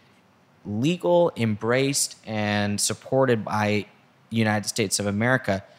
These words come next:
even though we'll still have people that are screaming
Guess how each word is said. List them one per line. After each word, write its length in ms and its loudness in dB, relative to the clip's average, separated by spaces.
even 300 0
though 160 6
we'll 240 0
still 340 2
have 280 -2
people 440 2
that 180 0
are 80 0
screaming 760 0